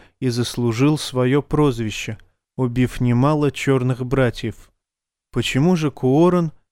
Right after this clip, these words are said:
так мрачен, если он одержал победу? Джон надеялся, что приход отряда из Сумеречной башни взбодрит братьев в лагере.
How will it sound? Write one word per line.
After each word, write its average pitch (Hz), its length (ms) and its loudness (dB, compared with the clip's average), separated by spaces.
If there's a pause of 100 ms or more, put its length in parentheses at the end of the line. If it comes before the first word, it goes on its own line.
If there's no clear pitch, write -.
(120)
так 139 240 0
мрачен, 160 640 0 (300)
если 127 340 0
он 147 280 4
одержал 123 500 0
победу? 123 600 -2 (920)
Джон 175 320 2
надеялся, 180 640 0
что - 300 -4
приход 127 500 -2
отряда 131 480 0
из 117 140 -2
Сумеречной 123 720 -2
башни 156 480 0
взбодрит 143 680 -2
братьев 123 640 -2
в - 20 -8
лагере. 127 520 -2